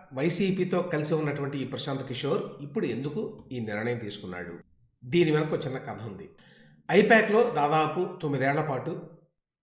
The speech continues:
ప్రశాంత్ కిషోర్ మెయిన్ పాత్ర వహిస్తే ఆయనతో పాటు ప్రతీక్ జైన్, రిషిరాజ్ సింగ్, వినేష్ చందేల్ అనేవాళ్ళు డైరెక్టర్లుగా ఉన్నారు. ఐపాక్లో దాదాపు తొమ్మిదేళ్ల పాటు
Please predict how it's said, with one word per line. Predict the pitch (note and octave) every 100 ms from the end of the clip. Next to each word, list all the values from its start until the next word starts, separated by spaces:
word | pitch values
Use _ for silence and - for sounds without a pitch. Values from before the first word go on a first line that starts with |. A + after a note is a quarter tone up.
| _ _
ప్రశాంత్ | D3 F#3+ F#3 F#3 D3+
కిషోర్ | C#3 E3 D3+
మెయిన్ | B2+ D3 D#3+ C3+ - -
పాత్ర | C3+ C3
వహిస్తే | A#2+ A2+ A#2 - E4+ - - - _ B2
ఆయనతో | D3 D#3
పాటు | D3 C#3+ -
ప్రతీక్ | - - G3 D3
జైన్, | - D#3 F#3+ - - - - - _ B2+
రిషిరాజ్ | C#3+ G3 G3 G3 -
సింగ్, | - D#3+ G#3 - - - - _ _ -
వినేష్ | A#2 D3+ A3 - - D3+
చందేల్ | C#3 C#3+ C3+ A2 G2 -
అనేవాళ్ళు | B2+ B2+ A2+ F#3 A#3
డైరెక్టర్లుగా | B2 B2 B2+ B2 G#2+
ఉన్నారు. | F2 D#2+ C2+ - _ _ _ _ _ -
ఐపాక్లో | E3+ G#3 A3 G#3 G3+ G3+ A3+ - - - - _
దాదాపు | A2+ C3+ D#3 E3+ F#3
తొమ్మిదేళ్ల | C#3+ B2+ B2 B2+
పాటు | B2+ A#2+ D#3+